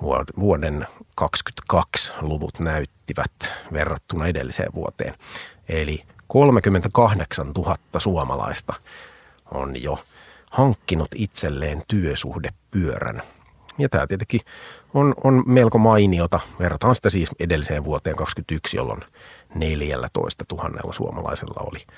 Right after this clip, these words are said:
työsuhdepyörä. Sanottakoon sivumennen, että työsuhdeautoja on noin kahdeksallakymmenellä tuhannella suomalaisella, että vielä siihen on matkaa. Mitäs muuta vielä? Tota, ehkä sen voisi mainita, että, ää, pyöräkauppa on käynyt,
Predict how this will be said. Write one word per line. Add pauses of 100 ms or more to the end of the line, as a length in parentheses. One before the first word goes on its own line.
(480)
työsuhdepyörä. (120)
Sanottakoon
sivumennen,
että
työsuhdeautoja
on
noin
kahdeksallakymmenellä (640)
tuhannella
suomalaisella,
että
vielä
siihen
on (1000)
matkaa. (340)
Mitäs
muuta
vielä?
Tota, (440)
ehkä
sen
voisi
mainita,
että, (720)
ää,
pyöräkauppa
on
käynyt,